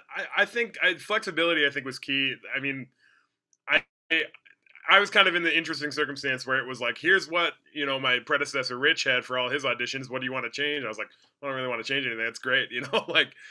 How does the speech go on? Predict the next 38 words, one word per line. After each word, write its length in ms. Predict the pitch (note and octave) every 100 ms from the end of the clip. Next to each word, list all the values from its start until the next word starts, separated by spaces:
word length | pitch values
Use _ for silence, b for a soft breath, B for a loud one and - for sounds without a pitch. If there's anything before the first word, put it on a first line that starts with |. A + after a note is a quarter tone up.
| B
so 180 | - E3
then 140 | D#3
it's 140 | D#3 D3+
just 140 | D#3+
kinda 180 | F3 D3+
communicating 600 | D#3 D#3 D#3+ D#3 D3 C#3
with 160 | C#3 C3
the 60 |
students 360 | - D3 C3+ C3
one-on-one 540 | C3 B2 A#2+ B2+ C3
about 320 | A#2 A#2 A2+ G2+ _
what 460 | - C#3+ C#3 C3 C3
do 120 | C3
they 100 | B2
have 160 | B2 A#2+
access 320 | A#2+ A#2+ A2+
to, 160 | B2+ A#2+
what 60 |
do 60 | A2+
they 80 | G#2+
not 240 | A2 A2+
have 120 | A2+
access 360 | G2+ G2+ A2+ G#2
to. 300 | - G#2+ G#2 _ b b b -
Um, 400 | A#2 A2 G2+ G2
and 80 | A#2
I 40 | A2+
think, 240 | A#2+ G2+
like, 160 | G#2+ G2+ _ _ _ _ B2
obviously 320 | A#2 A#2 B2
we've 320 | A#2+ A#2+ B2
learned 240 | B2 B2 A#2
in 80 | A2+
this 140 | A2+
situation, 500 | A2+ A#2 A#2 A2+ G#2 _ _
communication 720 | - A#2 G#2+ - _ A2+ G#2 G2+
is 60 |
gonna 200 | G2+ G2+